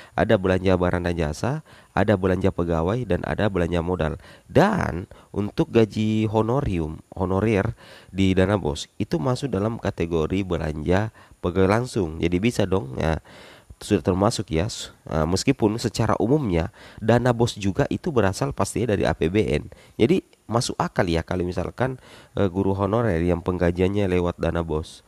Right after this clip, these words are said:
itu bisa masuk pendataan. Nah, di sini dikatakan Suharmi menjelaskan kalau berdasarkan peraturan Menteri Keuangan P M K,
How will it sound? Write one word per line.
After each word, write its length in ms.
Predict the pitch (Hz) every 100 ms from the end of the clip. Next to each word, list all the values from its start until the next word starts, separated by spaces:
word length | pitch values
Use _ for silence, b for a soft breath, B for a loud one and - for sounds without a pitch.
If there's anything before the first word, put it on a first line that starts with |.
| B B B -
itu 240 | 110 139
bisa 240 | 98 92 92
masuk 240 | 87 -
pendataan. 640 | - 82 82 - - - 78
Nah, 400 | - 76 76 69 - B B B
di 80 | -
sini 240 | 98 165 160
dikatakan 320 | 131 117 104
Suharmi 400 | 120 113 107 151 135
menjelaskan 320 | 110 101 120
kalau 240 | 95 95
berdasarkan 480 | 104 98 95 92 92
peraturan 400 | - 87 - 90
Menteri 240 | 92 87
Keuangan 480 | 92 76 82 82 85
P 80 | 80
M 160 | 101 156
K, 240 | 82 73